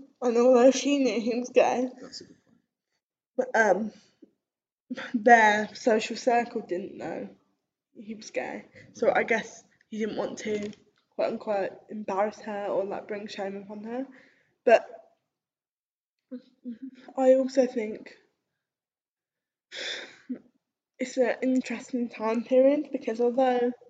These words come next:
Speaker 1: um, gay marriage wasn't legal yet in America or, like, most other countries,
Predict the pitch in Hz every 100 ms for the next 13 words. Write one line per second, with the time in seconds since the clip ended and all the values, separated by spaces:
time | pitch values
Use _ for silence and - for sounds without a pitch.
0 | - 214 196 220 - _ _ _ _ _
1 | 240 220 220 214 214 226 226 226 233 240
2 | 202 226 - 214 214 196 220 - _ _
3 | _ _ _ _ _ _ 226 214 214 _
4 | - 214 208 202 226 208 175 208 202 208
5 | - - 202 202 208 - 190 196 214 -
6 | - 196 233 -